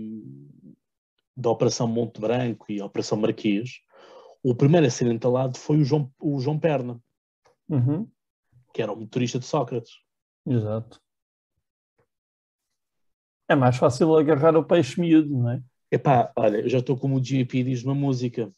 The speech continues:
Speaker 1: que é, "Na vida tudo é passageiro, o motorista é que não."
Speaker 2: <laughs>
Speaker 1: O motorista,
Speaker 2: Sim.
Speaker 1: o motorista esse não,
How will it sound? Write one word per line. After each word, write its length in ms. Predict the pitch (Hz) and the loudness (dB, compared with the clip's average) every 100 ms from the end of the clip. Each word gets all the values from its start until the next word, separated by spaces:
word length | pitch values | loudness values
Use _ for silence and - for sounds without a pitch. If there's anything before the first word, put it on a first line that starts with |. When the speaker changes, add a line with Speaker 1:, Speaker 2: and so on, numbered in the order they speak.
| _ _ 127 | _ _ -12
Speaker 1:
que 120 | - | -2
é, 200 | 120 113 123 | 0 -2 -6
"Na 220 | 123 113 | -6 -4
vida 280 | 110 135 123 | 0 0 0
tudo 140 | 127 | -4
é 60 | 123 | -2
passageiro, 600 | 127 - 120 113 120 123 | -4 -4 -4 -2 -2 -4
o 40 | |
motorista 500 | 131 120 - 123 - | -6 -8 -8 -10 -8
é 40 | 123 | -10
que 120 | - | -8
não." 260 | 135 123 127 _ _ _ _ _ _ _ _ _ _ _ _ - | -8 -8 -14 _ _ _ _ _ _ _ _ _ _ _ _ -10
Speaker 2:
<laughs> 460 | - - - - - - _ _ _ _ | -10 -8 -12 -12 -20 -20 _ _ _ _
Speaker 1:
O 80 | 190 | 6
motorista, 540 | 185 170 185 220 185 123 | 6 6 6 6 6 0
Speaker 2:
Sim. 60 | 180 | 4
Speaker 1:
o 80 | |
motorista 400 | 180 156 220 190 | 4 6 6 6
esse 240 | 226 226 214 | 4 4 0
não, 160 | 220 | -2